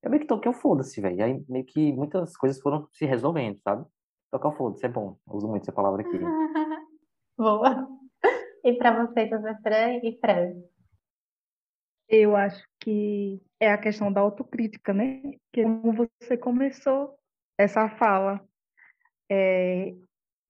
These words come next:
Speaker 3: o, o, vocês estão falando sobre o procrastinar bom e o procrastinar ruim, digamos assim.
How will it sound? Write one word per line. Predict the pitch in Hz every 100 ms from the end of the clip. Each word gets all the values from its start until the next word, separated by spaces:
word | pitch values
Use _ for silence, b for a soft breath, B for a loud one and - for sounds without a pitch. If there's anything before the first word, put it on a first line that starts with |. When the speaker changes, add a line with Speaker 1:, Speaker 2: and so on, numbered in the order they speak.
| _
Speaker 3:
o, | 214 220 220 220 214 208 208
o, | 190
vocês | - -
estão | 196 180
falando | 185 190 185
sobre | 196 180 180 190
o | 185 180 180 - _ _
procrastinar | - 185 185 180 180 185 175 170 165 170 _
bom | 175 180 180 202 240 - -
e | 190
o |
procrastinar | 185 190 - 180 175 175 160
ruim, | 180 175
digamos | 170 165 160 165
assim. | 165 - 160